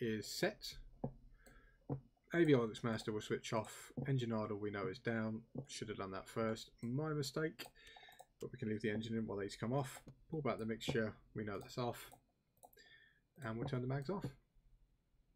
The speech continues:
Try and clean up the aircraft as best as we can, so we can switch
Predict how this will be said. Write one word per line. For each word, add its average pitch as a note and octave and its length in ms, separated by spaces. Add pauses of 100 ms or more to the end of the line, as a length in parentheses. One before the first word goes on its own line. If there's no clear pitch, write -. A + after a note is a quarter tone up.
(1200)
Try C3 200
and A2 80
clean A#2 220
up A2 100
the A2+ 100
aircraft G#2+ 360
as A2 40
best A2+ 220
as G2+ 60
we A2 80
can, C3 420
so A#2 160
we G2+ 80
can A2+ 140
switch - 280